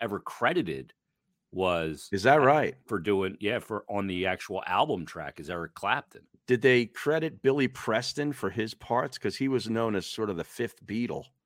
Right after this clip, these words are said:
Speaker 1: Yeah, 'cause he
Speaker 2: uh,
Speaker 1: was in
Speaker 2: in the
Speaker 1: those
Speaker 2: later
Speaker 1: Get Back
Speaker 2: days.
Speaker 1: sessions.
Speaker 2: Yeah, yeah.
Speaker 1: And, uh, I, I think they credited him,
Speaker 2: Okay.
Speaker 1: but I don't think there, there's some accreditation that Clapton got that nobody else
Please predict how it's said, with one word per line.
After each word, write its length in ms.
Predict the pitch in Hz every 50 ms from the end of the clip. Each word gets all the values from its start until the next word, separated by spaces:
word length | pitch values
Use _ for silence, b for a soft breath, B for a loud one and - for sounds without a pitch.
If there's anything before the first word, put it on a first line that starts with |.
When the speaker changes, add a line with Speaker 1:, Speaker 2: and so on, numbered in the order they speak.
| _ _ -
Speaker 1:
Yeah, 200 | - 110 117 95
'cause 180 | - - - -
he 100 | 82 82
Speaker 2:
uh, 40 | 80
Speaker 1:
was 120 | - -
in 100 | 139 131
Speaker 2:
in 20 | 117
the 80 | 113
Speaker 1:
those 80 | 104 90
Speaker 2:
later 200 | 92 92 95 92 87
Speaker 1:
Get 60 | 78
Back 180 | 139 151 -
Speaker 2:
days. 120 | 73 69 -
Speaker 1:
sessions. 500 | - 82 71 - - 71 62 60 64 71
Speaker 2:
Yeah, 400 | 90 98 98 95 87 71 67 - - -
yeah. 200 | 82 82 80 78
Speaker 1:
And, 380 | 90 92 92 90 87 85 90 - _ _ b b b b b b b b
uh, 180 | 101 98 95 107 -
I, 140 | - 107 123 - -
I 80 | 107
think 180 | 110 - 190 180
they 120 | - 135
credited 640 | - - - - - 147 139 143 135 139 151 165 156 160
him, 380 | 175 175 180 185 170 165 - _ _ _ _ - -
Speaker 2:
Okay. 240 | 92 92 - - 85
Speaker 1:
but 260 | 113 104 104 113 - -
I 120 | 113 104
don't 200 | 110 120 123 123 123
think 280 | - 131 127 123 - _ _ _
there, 180 | - 104 139 135 -
there's 240 | - 131 127 -
some 180 | - 170 170 170
accreditation 720 | 147 - - - 131 123 113 104 104 107 101 - - 107 98
that 280 | 92 87 85 - _ -
Clapton 520 | - - - 104 98 113 - - 101 92
got 300 | 80 87 87 85 82 82
that 160 | - 80 -
nobody 420 | 85 85 87 87 85 82 85 82 82
else 220 | 78 76 73 -